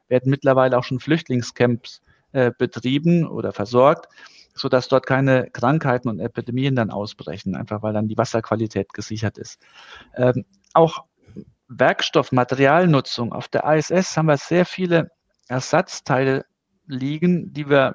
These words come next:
vielleicht brauchen, aber vielleicht auch nicht brauchen. Und das ist irgendwo auch eine Verschwendung.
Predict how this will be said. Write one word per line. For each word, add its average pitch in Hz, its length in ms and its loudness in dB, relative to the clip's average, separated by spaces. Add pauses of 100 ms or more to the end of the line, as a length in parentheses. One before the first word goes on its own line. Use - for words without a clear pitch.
(140)
vielleicht - 720 -8
brauchen, 180 420 -2
aber 151 160 -4
vielleicht 156 260 -2
auch 165 60 2
nicht 208 220 0
brauchen. 117 480 0
Und 123 220 -4 (480)
das 127 160 -4
ist - 100 -12 (100)
irgendwo 165 380 4
auch 160 140 4
eine 165 220 2
Verschwendung. 156 840 2